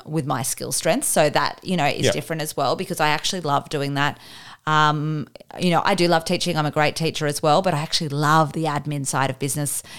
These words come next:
Speaker 1: even more so. Um, so it always worked in with my skill set as well. Um, but, you know, it was a really, really important thing from the get-go.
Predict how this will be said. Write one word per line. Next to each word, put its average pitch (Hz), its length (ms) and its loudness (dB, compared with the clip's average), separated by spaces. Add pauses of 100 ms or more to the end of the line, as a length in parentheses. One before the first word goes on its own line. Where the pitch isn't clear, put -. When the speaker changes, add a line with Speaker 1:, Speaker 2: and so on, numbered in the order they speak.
(120)
Speaker 1:
even 170 260 4
more 151 260 4
so. 175 320 4 (380)
Um, 185 220 2
so 208 140 0
it 185 60 4
always 190 320 2
worked 170 260 -2
in 160 40 -4
with 139 140 -8
my 139 100 -2
skill 147 300 -2
set 147 180 -2
as 139 160 -4
well. 180 340 4 (340)
Um, 175 500 4 (180)
but, 220 540 4 (240)
you 196 80 0
know, 196 140 4
it 208 100 2
was 202 140 0
a 208 80 0
really, 180 600 -2
really 160 480 0
important 151 520 0
thing 147 300 -2
from 151 320 -2
the 143 80 -2
get-go. 139 600 -2